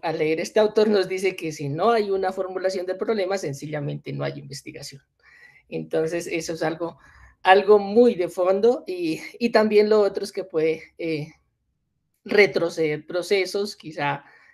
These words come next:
cambiar también, em, cambiar, cambiar el tema incluso muchas veces de investigación,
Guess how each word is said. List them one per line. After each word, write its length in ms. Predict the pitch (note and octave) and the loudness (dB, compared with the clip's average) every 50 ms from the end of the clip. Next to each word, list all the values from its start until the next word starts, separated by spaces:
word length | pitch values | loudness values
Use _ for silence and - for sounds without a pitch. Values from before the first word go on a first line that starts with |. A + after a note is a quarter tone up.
| _ _ _ | _ _ _
cambiar 600 | - F#3 E3+ D#3+ D#3 F3 F3 E3+ E3 D#3 D3 - | 0 0 0 0 0 -2 0 2 2 0 0 -4
también, 560 | - E3+ D#3+ E3 D#3+ D#3 D3 D3 D3 D#3+ D#3+ - _ _ - _ _ _ - _ - | -8 -8 -6 -6 -6 -4 -4 -4 -4 -6 -8 -14 _ _ -20 _ _ _ -20 _ -10
em, 580 | - E3 D#3 D#3 D3+ D3 D3+ D3 C#3+ C#3+ C#3 - _ _ _ _ _ _ - - | -4 -4 -2 -2 -2 -4 -6 -6 -8 -10 -10 -12 _ _ _ _ _ _ -8 0
cambiar, 640 | - G#3 G3+ G3+ G3+ G#3 G#3 G3 G3 F#3+ F#3 F#3+ F#3+ | 2 4 4 4 4 2 4 6 6 6 4 4 2
cambiar 360 | - F#3 F#3 F#3 F3+ F3+ F#3+ | -2 -2 0 2 2 4 4
el 160 | G3+ F#3+ - | 2 2 4
tema 260 | - A3 G#3+ G3 F3 | 6 6 6 6 2
incluso 400 | D#3+ D#3+ E3 D#3+ D#3+ D#3+ D#3+ F3+ | -4 -6 -8 -8 -8 -8 -6 -8
muchas 340 | E3 E3+ D#3+ D#3 F3 E3 D#3+ | -10 -10 -10 -8 -8 -8 -6
veces 320 | D3+ D3+ D3 D#3+ D#3 D#3 D3+ | -6 -8 -6 -6 -8 -6 -6
de 60 | D3+ | -6
investigación, 760 | D3 C#3 C#3+ C#3 - D3+ C#3+ D3+ D#3 D#3 A3+ A#3+ C#4+ C4+ - | -8 -8 -8 -8 -8 -6 -6 -6 -6 -4 -4 -4 -4 -6 -12